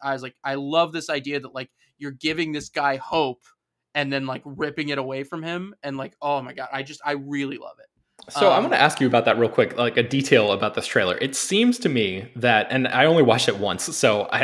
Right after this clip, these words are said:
Speaker 2: and I'm not, like, fully caught up with the Saw franchise, but again, this takes place so much earlier than the other ones that maybe I don't fully need to be.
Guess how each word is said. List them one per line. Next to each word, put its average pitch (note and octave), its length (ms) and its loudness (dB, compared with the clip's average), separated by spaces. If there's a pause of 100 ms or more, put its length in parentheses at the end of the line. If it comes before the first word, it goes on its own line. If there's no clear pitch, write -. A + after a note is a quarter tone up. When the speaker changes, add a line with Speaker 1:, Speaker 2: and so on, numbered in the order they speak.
(120)
Speaker 2:
and C3+ 280 0
I'm B2 160 2
not, A#2 240 2
like, - 340 -6
fully B2 520 0 (100)
caught B2 260 6
up B2 200 4
with C#3 100 4
the B2+ 60 -8
Saw C3+ 220 4
franchise, D3 560 0
but G#2+ 280 -2
again, G#2 240 0
this G#2 120 -4
takes A2 200 -4
place - 340 -4 (100)
so - 240 -4
much G2 220 -8 (120)
earlier G#2+ 340 0
than G#2+ 140 -4
the G2 80 -6
other G#2 140 -2
ones A#2 180 -2
that A2+ 160 -4
maybe G2+ 180 -4
I F#2 60 2
don't G2+ 240 -6
fully G#2 260 -4
need F#2+ 180 -8
to A#2+ 60 -8
be. D3 200 -2